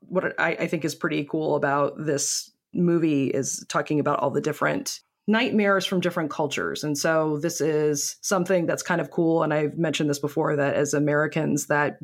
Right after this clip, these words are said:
because we've had enough Japanese horror influences, that we also understand what the reference is, and that these particular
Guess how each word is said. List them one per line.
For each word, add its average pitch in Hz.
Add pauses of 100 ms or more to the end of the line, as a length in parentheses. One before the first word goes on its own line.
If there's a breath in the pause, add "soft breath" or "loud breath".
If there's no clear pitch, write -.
because 156
we've 151
had 143
enough 147 (580 loud breath)
Japanese 165
horror 160
influences, 147
that 151
we 151
also 139
understand 147
what 139
the 131
reference 139
is, 143
and 139
that 135
these 143
particular 147